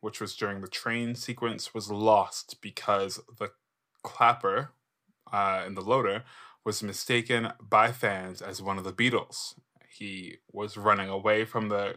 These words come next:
screaming crowd and dropped the cans of negatives all over the floor. Another fun fact, the constant mention of,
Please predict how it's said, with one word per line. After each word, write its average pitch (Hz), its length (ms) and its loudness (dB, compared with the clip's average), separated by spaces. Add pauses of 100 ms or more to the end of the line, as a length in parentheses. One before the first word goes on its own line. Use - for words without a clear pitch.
(120)
screaming 104 640 -2
crowd 98 420 -2
and 95 160 -8
dropped 101 500 0
the 110 80 -8
cans 107 420 -4
of 92 120 -6
negatives 95 480 -6
all 95 360 4
over 92 180 -6
the - 120 -6
floor. - 420 -8 (1000)
Another 120 520 4 (120)
fun 98 260 -2
fact, 107 340 -2 (360)
the 127 80 -6
constant 120 500 2
mention 107 420 -4
of, 98 520 0